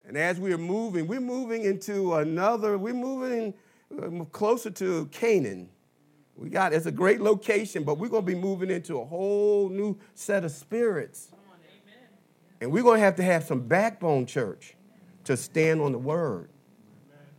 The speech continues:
So we gotta be praying and be prepared for that now. And so what the Apostle Peter tells the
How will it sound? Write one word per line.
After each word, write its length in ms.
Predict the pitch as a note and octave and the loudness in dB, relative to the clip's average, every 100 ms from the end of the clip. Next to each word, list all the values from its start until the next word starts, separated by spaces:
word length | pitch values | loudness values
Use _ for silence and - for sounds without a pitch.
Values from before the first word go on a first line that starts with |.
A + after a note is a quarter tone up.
| _ | _
So 160 | _ G#2+ | _ -6
we 140 | C3 | -2
gotta 240 | F3+ F3 D3+ | 4 4 4
be 100 | C#3+ | 0
praying 480 | - E3 E3 E3 D#3 | -2 2 2 2 0
and 100 | B2+ | -2
be 120 | C#3 | -6
prepared 440 | - - E3 D#3+ | -8 -4 0 0
for 120 | D3+ | -2
that 320 | C3+ D#3+ D3 A#2 | -2 0 0 -2
now. 520 | C#3+ D#3+ D3+ B2 C3 - _ _ _ _ _ _ _ _ _ _ _ _ _ _ | -2 0 0 -4 -10 -18 _ _ _ _ _ _ _ _ _ _ _ _ _ _
And 120 | F#3+ G3 | 4 8
so 140 | B3+ | 8
what 200 | A#3 A#3+ | 10 8
the 80 | G#3+ | 6
Apostle 500 | - C#4 D4 - A#3+ | 6 6 4 4 2
Peter 640 | - C4+ B3 G3 E3 D3+ - _ _ _ _ _ _ _ _ _ _ _ | 4 2 6 8 6 2 -10 _ _ _ _ _ _ _ _ _ _ _
tells 760 | - B3+ B3 B3+ B3 B3 G3 D3+ | 0 8 12 12 12 10 2 2
the 300 | F#3+ F#3+ F#3 | 6 8 8